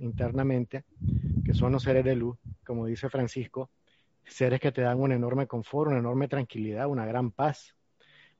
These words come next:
porque esas energías que siguen tratando de hacerle bullying a uno y molestándolo, pues siguen por ahí. Y, este, pues uno cambia esa conciencia de niño, de buscar quien te proteja,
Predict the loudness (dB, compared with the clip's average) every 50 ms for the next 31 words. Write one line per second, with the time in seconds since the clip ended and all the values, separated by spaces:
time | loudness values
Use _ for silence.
0 | _ 0 0 0 2 2 4 4 6 6 4 4 2 0 -2 -2 0 0 2 2
1 | 6 8 8 10 10 10 8 6 4 2 -2 -8 -8 -2 0 2 4 4 2 2
2 | -2 -2 2 6 8 8 8 6 4 2 0 -2 -2 -2 0 4 4 6 6 6
3 | 4 2 0 _ -16 -20 -12 _ 0 0 2 4 4 4 4 6 4 4 4 2
4 | 2 4 4 4 6 6 6 6 6 4 4 4 4 4 6 6 6 4 4 4
5 | 2 2 0 0 2 4 4 4 4 4 2 2 0 0 -2 -4 -4 -4 -6 -8
6 | -4 -4 -2 0 2 2 4 4 4 2 2 0 -2 -4 _ _ _ _ _ _
7 | _ _ _ _ _ _ _ _ -6 -2 0 2 2 4 4 4 4 2 2 0
8 | -2 -6 -8 -6 _ 0 0 2 0 0 -2 -4 -4 -2 0 2 2 2 2 4
9 | 4 4 6 6 6 4 4 2 2 0 0 0 0 -2 -4 -4 -2 0 2 4
10 | 4 4 4 4 2 0 -4 -6 -10 -16 -18 -10 -8 -6 -4 -2 -2 0 2 2
11 | 4 6 6 8 8 8 6 4 2 -2 -4 -4 -4 -4 -4 -4 -6 -6 -2 -2
12 | 0 0 0 -2 -2 -2 -2 -2 0 -2 -4 -4 -4 -6 -2 0 0 0 0 -2
13 | -4 -6 -8